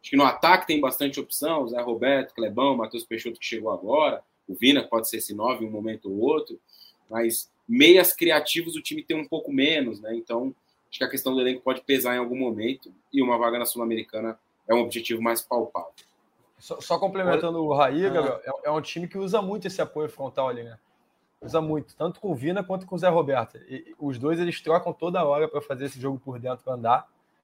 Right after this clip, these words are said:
Speaker 2: E ainda tem Matheus Peixoto pra brigar por essa vaga aí com, com o Zé Roberto, né?
Speaker 3: E o Dentinho agora voltando também, de repente, quando tiver já apto pra jogar desde o início, é um bom ponto também a parte pra,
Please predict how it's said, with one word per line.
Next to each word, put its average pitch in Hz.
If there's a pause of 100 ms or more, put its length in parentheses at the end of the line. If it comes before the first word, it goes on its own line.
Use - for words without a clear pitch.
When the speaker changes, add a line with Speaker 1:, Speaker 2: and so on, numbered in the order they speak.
(760)
Speaker 2:
E 139
ainda 151
tem 156
Matheus 175
Peixoto 196
pra 135
brigar 123
por 127
essa 123
vaga 117
aí 120
com, 120 (460)
com 123
o 117
Zé 117
Roberto, 117
né? 107 (580)
Speaker 3:
E 139
o 139
Dentinho 143
agora 147
voltando 143
também, 127
de 127
repente, 120
quando 123
tiver 123
já 123
apto -
pra 127
jogar 123
desde 123
o -
início, 123
é 143
um 135
bom 131
ponto 135
também 127
a 131
parte 123
pra, 117